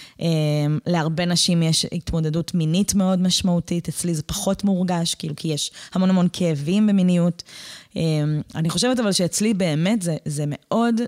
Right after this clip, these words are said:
דורש ממני כל הזמן להיות במגע עם הגוף שלי, וללמוד כל הזמן מחדש,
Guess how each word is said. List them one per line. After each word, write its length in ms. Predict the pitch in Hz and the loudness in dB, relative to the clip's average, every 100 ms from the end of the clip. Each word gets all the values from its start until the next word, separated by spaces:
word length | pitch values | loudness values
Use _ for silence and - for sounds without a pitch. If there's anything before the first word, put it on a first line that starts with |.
| - | -4
דורש 420 | 175 147 190 190 | -4 0 0 0
ממני 320 | 202 208 214 220 - | 2 2 2 -2 -6
כל 300 | - 214 190 - | -2 0 0 -2
הזמן 400 | 143 139 170 233 | -6 -2 0 0
להיות 260 | 240 165 175 | 0 0 2
במגע 520 | 190 175 147 143 151 - - - - - | 0 0 -2 -2 -2 -4 -10 -20 -20 -6
עם 160 | 160 160 | -2 0
הגוף 260 | 147 185 | 0 0
שלי, 380 | - 247 262 285 277 | 0 0 2 2 0
וללמוד 400 | 165 151 165 165 | 0 0 0 0
כל 160 | - | 0
הזמן 220 | 185 175 143 | -2 0 -2
מחדש, 360 | 139 165 214 | -2 -2 -2